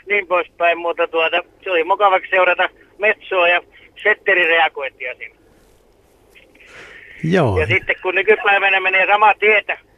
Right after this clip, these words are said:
Speaker 1: niin se muistaa sen paikan. Se nyt yrittää katsoa, että missä se kaveri olisi.
Speaker 2: <laughs> Joo, siinä nähdään, että, että joo, nämä kokemukset jää mieleen, myöskin koiran mieleen, että, että,
Speaker 1: Kyllä.
Speaker 2: että tässä on. En tiedä, Metso,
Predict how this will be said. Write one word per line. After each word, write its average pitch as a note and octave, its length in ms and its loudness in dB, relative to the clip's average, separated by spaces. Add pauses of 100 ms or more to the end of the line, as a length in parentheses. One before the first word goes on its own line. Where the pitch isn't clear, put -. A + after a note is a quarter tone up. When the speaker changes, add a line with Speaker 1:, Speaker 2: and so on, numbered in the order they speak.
(160)
Speaker 1:
niin F3 220 -4
se F#3 40 -2
muistaa F#3+ 460 0
sen E3+ 180 -2
paikan. D#3 460 0
Se F3+ 140 -8
nyt E3+ 180 -6
yrittää F#3 480 0
katsoa, F#3 320 2
että D#3+ 80 -6
missä F3+ 220 -8
se E3+ 100 -4
kaveri E3+ 340 2
olisi. D#3 200 -4 (680)
Speaker 2:
<laughs> G3+ 80 2
Joo, D#3 140 2
siinä C3+ 320 2
nähdään, C3 460 2
että, D3 340 0
että B2+ 180 0
joo, C3 240 2
nämä A#2 200 2
kokemukset B2 600 -2
jää C3 160 2
mieleen, A2+ 540 2 (140)
myöskin B2+ 300 -2
koiran A#2 340 2
mieleen, G2+ 540 0
että, - 280 -4 (1040)
että, - 180 0
Speaker 1:
Kyllä. G3 220 4
Speaker 2:
että - 280 -4
tässä B2 440 0
on. A2 180 -2 (680)
En D3 160 0
tiedä, F3 220 0
Metso, D#3+ 340 0